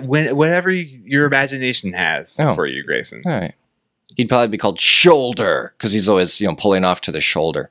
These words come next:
Speaker 1: I love it.
Speaker 2: Transit. <laughs> Um,
Speaker 1: Or then meets the eye.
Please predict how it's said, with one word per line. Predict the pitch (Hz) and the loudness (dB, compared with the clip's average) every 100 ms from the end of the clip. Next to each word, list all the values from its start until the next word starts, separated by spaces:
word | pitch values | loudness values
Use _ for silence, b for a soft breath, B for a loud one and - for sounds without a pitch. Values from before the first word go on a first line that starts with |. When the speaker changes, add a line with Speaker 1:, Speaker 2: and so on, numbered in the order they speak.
| - | -8
Speaker 1:
I | 90 | 0
love | 117 143 | 2 2
it. | - | 2
Speaker 2:
Transit. | 170 147 120 110 95 71 - - | 2 2 0 -2 -2 -2 -6 -6
<laughs> | - - 226 - | -4 -2 -2 -2
Um, | - 131 156 127 120 117 - _ - B B B | 0 0 2 0 0 -4 -10 _ -20 B B B
Speaker 1:
Or | 98 101 | -2 2
then | 131 127 135 | 4 4 4
meets | 147 135 | 2 2
the | 95 92 | 2 4
eye. | 104 95 | 4 2